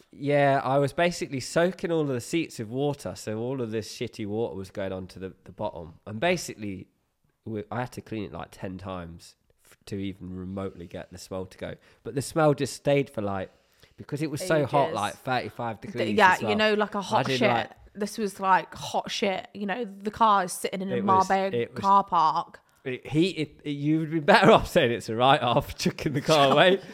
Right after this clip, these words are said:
Speaker 1: because
Speaker 2: No, you lit-
Speaker 1: it heated up all of this mouldy shit then, didn't it? And then for about two months, we
Speaker 2: No,
Speaker 1: just
Speaker 2: I
Speaker 1: had
Speaker 2: remember a, a coup-,
Speaker 1: absolute
Speaker 2: a couple of weeks
Speaker 1: stench.
Speaker 2: later, we were going to that in, it, to the interior designers that we were going to.
Speaker 1: Oh, yeah,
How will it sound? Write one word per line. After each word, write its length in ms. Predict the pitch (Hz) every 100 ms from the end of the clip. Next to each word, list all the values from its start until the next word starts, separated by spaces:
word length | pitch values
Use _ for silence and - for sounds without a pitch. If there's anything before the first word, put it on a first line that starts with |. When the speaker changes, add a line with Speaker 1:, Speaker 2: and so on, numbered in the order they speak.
| -
Speaker 1:
because 540 | - - 214 175 151 -
Speaker 2:
No, 60 |
you 100 | 202
lit- 160 | 208 226
Speaker 1:
it 220 | 160 165
heated 420 | 151 208 208 202 196
up 160 | 175 202
all 160 | 180
of 80 | 165
this 220 | 165 156
mouldy 580 | 143 143 165 175 165 135
shit 340 | 131 - 135 117
then, 180 | 110 110
didn't 160 | 156
it? 100 | 139 -
And 80 | 135
then 100 | 147
for 140 | 151
about 260 | 165 175 143
two 260 | - 202
months, 340 | 180 165 120 -
we 60 |
Speaker 2:
No, 80 | 262
Speaker 1:
just 100 | 302
Speaker 2:
I 40 | 294
Speaker 1:
had 80 | 294
Speaker 2:
remember 280 | 302 311 311
a, 460 | 226 - 220 214
a 40 | 214
coup-, 120 | 165
Speaker 1:
absolute 300 | 165 - 123
Speaker 2:
a 60 | 240
couple 320 | - - 254
of 80 | 240
weeks 120 | 202
Speaker 1:
stench. 140 | 165
Speaker 2:
later, 300 | 233 254 -
we 80 | 190
were 60 | 196
going 200 | 202 196
to 140 | -
that 180 | 190 -
in, 200 | 190 202
it, 220 | 202 202
to 440 | - 196 185 180 -
the 180 | 190 190
interior 380 | 185 180 185 180
designers 480 | 180 180 185 185 -
that 120 | -
we 120 | 98
were 100 | 175
going 280 | 143 120 202
to. 120 | 185
Speaker 1:
Oh, 180 | 143 139
yeah, 480 | 135 139 139 120